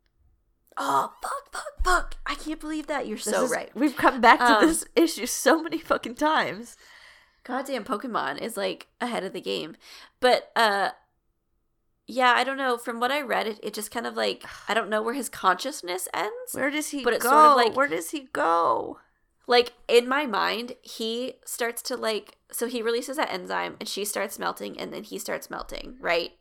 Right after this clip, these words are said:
Speaker 1: And they, like, fuse together.
Speaker 2: Yeah.
Speaker 1: And then I just imagine that, like, he just kind of, like, melts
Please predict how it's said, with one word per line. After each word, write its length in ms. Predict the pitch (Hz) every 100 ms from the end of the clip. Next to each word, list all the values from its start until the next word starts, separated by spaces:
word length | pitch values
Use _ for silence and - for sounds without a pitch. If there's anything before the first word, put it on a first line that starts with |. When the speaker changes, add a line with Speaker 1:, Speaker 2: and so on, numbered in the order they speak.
| -
Speaker 1:
And 120 | 175
they, 80 | 175
like, 160 | 170
fuse 300 | - 175 175
together. 260 | - 202 190
Speaker 2:
Yeah. 320 | 196 202 294 311 _ _ _ - - _
Speaker 1:
And 160 | 220 208
then 80 | 208
I 80 |
just 200 | 226 262 233
imagine 420 | 196 202 214 214
that, 160 | 214 -
like, 260 | 180 - _ _
he 180 | - 233
just 160 | 254 269
kind 160 | 311 294
of, 80 |
like, 160 | 285 277
melts 500 | 214 170 185 -